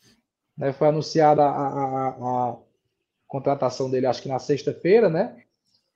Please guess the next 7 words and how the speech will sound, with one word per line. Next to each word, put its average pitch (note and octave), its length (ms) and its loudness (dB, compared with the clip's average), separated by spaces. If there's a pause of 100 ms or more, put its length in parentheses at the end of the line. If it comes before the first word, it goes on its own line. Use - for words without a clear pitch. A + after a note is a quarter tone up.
(200)
E D3 220 2
aí D#3 680 6
ele E3+ 140 0
pediu F3 440 -2
que F#3 120 0
até F3 320 4
segunda F#3 720 0